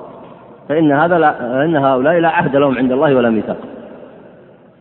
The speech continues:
لقول الله عز وجل: "إن الله لا يغفر أن يشرك به ويغفر ما دون ذلك لمن يشاء".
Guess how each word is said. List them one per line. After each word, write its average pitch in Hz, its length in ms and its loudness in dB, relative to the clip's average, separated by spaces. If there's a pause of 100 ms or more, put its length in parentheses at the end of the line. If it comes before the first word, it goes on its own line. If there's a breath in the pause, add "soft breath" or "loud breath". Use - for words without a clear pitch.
(120)
لقول 143 280 0
الله 135 220 2
عز 110 200 -2
وجل: 110 260 -2
"إن 143 180 0
الله 123 280 0
لا 117 140 0
يغفر 110 380 -4 (260)
أن 110 40 -6
يشرك 113 400 -6
به 139 280 -4
ويغفر 120 360 -4
ما 110 140 -2
دون 117 240 -2
ذلك 120 280 -4
لمن 101 260 -4
يشاء". - 240 -12